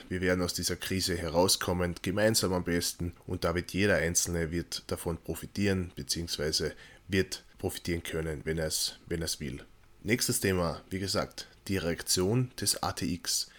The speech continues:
Also letzte Woche am Freitag gab es ja diese Lockdown-Fixierung, also Pressekonferenz,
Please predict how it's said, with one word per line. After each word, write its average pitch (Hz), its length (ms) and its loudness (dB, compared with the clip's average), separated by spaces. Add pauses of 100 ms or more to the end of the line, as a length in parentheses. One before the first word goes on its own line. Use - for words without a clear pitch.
(300)
Also - 160 -2
letzte 101 300 4
Woche 98 240 -4
am 87 60 -4
Freitag - 560 -2 (240)
gab 80 160 -4
es 95 120 2
ja 92 80 -2
diese 90 280 0
Lockdown-Fixierung, 85 840 -2
also - 200 -6
Pressekonferenz, 104 1000 0